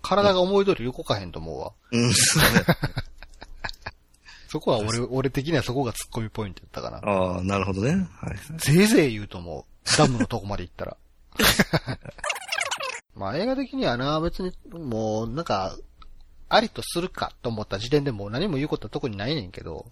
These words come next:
Speaker 2: まあまあまあ、うん。
Speaker 1: こうあって欲しかったっていうとこが一個、一個だけあって。
Speaker 2: おー、
Speaker 1: ループしてる回数をちゃんと数えてて欲しかったんですよ。
Speaker 2: はい。ああ、あれなくなったのなんででしょうね。
Speaker 1: わからん。
Speaker 2: 原作では結構こう手に刻んでいくのが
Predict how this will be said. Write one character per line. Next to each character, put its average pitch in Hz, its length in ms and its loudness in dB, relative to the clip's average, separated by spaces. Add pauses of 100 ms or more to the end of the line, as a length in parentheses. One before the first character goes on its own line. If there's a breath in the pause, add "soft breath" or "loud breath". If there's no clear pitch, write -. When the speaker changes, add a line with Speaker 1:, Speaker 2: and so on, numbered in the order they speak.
(200)
Speaker 2:
ま 127 220 4
あ 92 40 0
ま 85 220 0
あ - 20 -2
ま 76 160 -2
あ、 - 220 -6
う 87 40 -2
ん。 78 140 2
Speaker 1:
こ 247 120 -4
う 311 80 4
あ - 20 4
っ - 80 -2
て - 60 -10
欲 131 120 -4
し - 60 -2
か 92 100 -2
っ - 80 -8
た 90 100 -12
っ - 40 -14
て - 100 -18
い 92 40 -12
う - 20 -16
と 98 80 -10
こ 95 80 -6
が - 20 -6
一 - 160 -12
個、 - 120 -10
一 - 140 -16
個 127 120 -6
だ 156 100 0
け 139 80 -4
あ 85 40 -4
っ 78 60 -14
て。 82 340 -10 (120)
Speaker 2:
お 170 40 0
ー、 104 420 2
Speaker 1:
ル 262 80 0
ー 104 180 2
プ - 60 0
し - 60 -4
て 254 100 -2
る 254 80 -6
回 151 240 2
数 - 160 -4
を 127 80 2
ち - 100 -2
ゃ 185 80 2
ん 180 60 -4
と 143 80 -6
数 170 220 2
え 165 100 2
て 160 100 -6
て 151 60 -2
欲 147 120 -2
し - 40 -4
か - 100 -6
っ - 100 -14
た - 120 -10
ん - 40 -12
で - 60 -16
す - 60 -14
よ。 180 60 2
Speaker 2:
は 208 60 2
い。 214 40 2
あ 208 140 2
あ、 165 240 -4
あ 233 120 2
れ 277 140 4
な 269 180 4
く 294 140 0
な 285 140 6
っ 277 40 0
た - 180 0
の 131 120 2
な 113 120 4
ん 120 80 4
で 139 120 -2
で 127 120 0
し - 140 0
ょ 80 60 -6
う 82 40 -4
ね。 101 120 4
Speaker 1:
わ 101 60 4
か 101 40 -4
ら 101 60 -6
ん。 - 40 -6 (140)
Speaker 2:
原 - 20 -4
作 190 220 0
で 190 120 0
は 151 100 2
結 - 200 -2
構 107 120 -12
こ 107 140 -2
う 101 40 0
手 113 140 2
に 123 120 2
刻 139 320 2
ん 139 60 2
で 135 80 2
い 131 60 0
く 135 100 -2
の 110 160 2
が 82 340 2